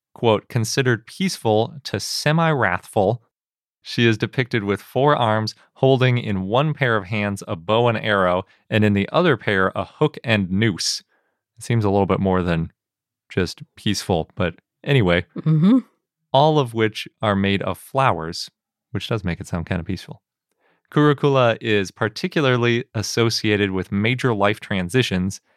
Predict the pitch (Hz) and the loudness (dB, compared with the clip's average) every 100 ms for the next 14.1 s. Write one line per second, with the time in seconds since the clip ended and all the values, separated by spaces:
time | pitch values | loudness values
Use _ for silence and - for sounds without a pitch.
0 | _ _ - 117 127 190 202 180 151 131 | _ _ -4 0 0 0 -2 -2 0 0
1 | 120 - 151 104 104 107 104 92 107 123 | -2 -2 0 2 0 -4 -2 0 0 2
2 | 143 127 113 107 104 - - 170 139 98 | 2 2 0 2 0 -4 -4 2 4 4
3 | 90 - _ - 120 104 107 120 170 170 | 0 -4 _ -4 -2 0 0 0 0 -2
4 | - 113 107 107 110 101 - - - 104 | -2 0 0 0 0 -2 -4 -14 -4 -4
5 | - - 151 156 131 123 120 113 92 110 | -4 -4 0 2 2 2 2 0 0 -2
6 | 110 110 107 - 131 135 131 101 87 90 | 0 -2 -4 -2 2 2 4 2 0 -4
7 | 90 90 90 - 107 90 95 104 95 90 | -4 -2 -4 -4 -6 -6 -4 0 0 2
8 | 85 80 78 - 92 90 101 - _ _ | 0 -2 -8 -8 -6 -4 -4 -6 _ _
9 | - - 285 190 151 - - 156 196 117 | -4 2 4 4 0 -8 -6 -2 0 -2
10 | - _ _ - 311 - _ _ _ - | -8 _ _ -8 -8 -8 _ _ _ -20
11 | _ 262 208 247 220 160 - 123 110 - | _ -2 0 2 2 2 0 -2 -2 -4
12 | _ _ 135 131 131 113 - - - 170 | _ _ -4 0 2 2 0 -8 -2 0
13 | 233 175 - 127 120 117 123 110 110 95 | 2 0 -2 -2 2 2 2 0 2 0
14 | 82 | -4